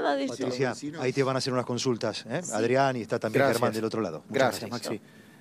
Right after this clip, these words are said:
Speaker 4: Patricia, eh, gracias por atendernos, ¿eh? Gracias por atendernos en este momento tan, tan difícil,
Speaker 1: Buenos
Speaker 4: tan duro.
Speaker 1: días, ¿qué
Speaker 4: Eh,
Speaker 1: tal?
Speaker 4: por lo que vemos, a ver, hay algunas cositas para reconstruir, Patricia, a ver si nos ayudas. Por lo que vemos, la casa donde están ustedes está
Speaker 1: Sí.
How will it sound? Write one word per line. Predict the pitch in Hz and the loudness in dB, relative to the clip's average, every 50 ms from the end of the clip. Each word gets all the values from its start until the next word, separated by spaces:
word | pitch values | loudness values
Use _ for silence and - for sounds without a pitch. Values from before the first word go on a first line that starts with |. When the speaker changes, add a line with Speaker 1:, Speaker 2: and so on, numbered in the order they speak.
| - - - - | -20 -14 -4 0
Speaker 4:
Patricia, | - 160 139 185 180 - - 165 156 143 139 - - | 0 2 4 4 2 4 4 4 4 4 4 2 2
eh, | 127 131 131 | 0 2 4
gracias | 139 160 160 - - 160 - | 4 4 2 2 0 -2 0
por | 160 147 | 2 2
atendernos, | 139 - 143 139 135 131 113 104 107 104 - - | 2 2 2 2 4 2 2 2 -2 -4 -4 -2
¿eh? | 135 131 139 139 | -2 -4 -4 -2
Gracias | 131 135 143 139 - 139 | 0 0 0 0 -2 -2
por | - 135 131 | 0 0 0
atendernos | 110 117 117 139 151 127 131 113 - | 2 0 2 2 2 2 0 -2 -4
en | 131 123 | -4 -4
este | - - | -4 -2
momento | 123 127 135 127 - 127 | -2 -2 -2 0 -2 -2
tan, | 113 127 127 120 117 | 0 0 0 0 2
tan | - 131 139 | 2 2 2
difícil, | 131 127 - 196 185 185 190 190 | 2 0 0 0 2 2 4 4
Speaker 1:
Buenos | 190 196 | 4 4
Speaker 4:
tan | 202 - - | 4 4 6
duro. | - 208 208 | 6 6 8
Speaker 1:
días, | - - - 196 190 - - - - - - - | 8 6 4 2 -2 -6 -8 -10 -14 -14 -8 -4
¿qué | 214 | 2
Speaker 4:
Eh, | - 156 156 160 156 147 - - - - | 4 4 6 6 4 2 0 -6 -12 -6
Speaker 1:
tal? | - - 160 - | 0 0 0 2
Speaker 4:
por | - 175 165 175 | 2 2 4 4
lo | 185 180 - | 2 2 4
que | 185 190 | 2 2
vemos, | 247 262 247 190 - | 2 4 2 2 2
a | - 175 | 4 4
ver, | 175 190 170 | 4 4 4
hay | - 202 214 226 214 | 4 4 4 4 4
algunas | 208 208 226 220 190 | 2 2 2 0 0
cositas | - 202 170 - 202 - 208 - | 0 0 0 0 2 0 0 2
para | - 180 170 160 | 2 2 2 2
reconstruir, | 147 143 - 143 123 - - 160 151 - | 2 2 0 0 -2 0 0 0 0 2
Patricia, | - 127 110 - 143 135 - - 135 | 2 0 2 2 0 0 2 2 2
a | 139 | 2
ver | 131 | 2
si | 127 | -2
nos | 131 127 113 127 | -6 -6 -4 -6
ayudas. | 110 - - 117 113 101 90 - - - - - - - - | -6 -2 0 2 2 2 2 0 -6 -18 -20 -20 -20 -8 0
Por | - 151 151 | 2 2 4
lo | 165 139 | 4 4
que | 170 170 | 4 4
vemos, | 151 135 127 131 113 131 | 4 4 2 0 2 4
la | 156 147 - | 2 4 4
casa | - 208 - - - 127 | 2 0 0 2 2 2
donde | 123 123 123 | 2 2 0
están | 113 - 175 170 | 0 0 0 0
ustedes | 160 135 - 196 196 196 180 151 | 0 0 2 2 2 2 2 0
está | 139 - - - 175 180 | 0 4 6 6 6 6
Speaker 1:
Sí. | 196 | 4